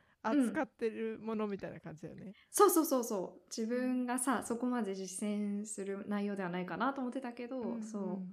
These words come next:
Speaker 2: う。ね、あの、ちょっと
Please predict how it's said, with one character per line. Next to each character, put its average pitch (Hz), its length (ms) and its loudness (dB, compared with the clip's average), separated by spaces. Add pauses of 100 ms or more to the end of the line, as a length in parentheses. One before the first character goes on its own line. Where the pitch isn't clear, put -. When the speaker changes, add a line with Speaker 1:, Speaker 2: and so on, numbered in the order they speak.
(640)
Speaker 2:
う。 - 20 -4
ね、 226 360 -2
あ 214 120 -2
の、 185 560 -6 (180)
ち - 200 -6
ょ 190 40 -6
っ - 20 -6
と - 80 -18